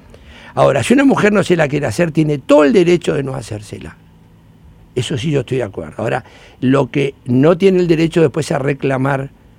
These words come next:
si tiene una patología mamaria, porque esa mujer, ¿qué le va a pasar? Va a tener un pronóstico mucho peor que aquella que hace un diagnóstico oportuno y precoz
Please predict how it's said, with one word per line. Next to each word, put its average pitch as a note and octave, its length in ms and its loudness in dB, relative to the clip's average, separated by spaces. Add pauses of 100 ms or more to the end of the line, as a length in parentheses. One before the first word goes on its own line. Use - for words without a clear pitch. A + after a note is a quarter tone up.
(160)
si B2 180 -4
tiene C3+ 200 0
una C3+ 120 0
patología B2+ 520 -4
mamaria, B2+ 580 -6 (420)
porque B2 320 -2
esa D#3 180 0
mujer, D3 460 -2
¿qué D#3+ 140 0
le D#3 80 2
va C#3+ 80 2
a C#3 60 -2
pasar? D#3+ 420 -2 (220)
Va C#3 60 -2
a C#3 40 -2
tener C#3 240 -4
un D3+ 120 0
pronóstico C3+ 520 -2
mucho A3 340 4
peor F#3 300 2
que E3 80 -2
aquella C#3+ 280 -2
que C#3 100 -4
hace A#2 120 -6
un C3 80 -6
diagnóstico B2+ 460 -6
oportuno A#2 480 -4
y A2+ 60 -6
precoz G#2 520 -10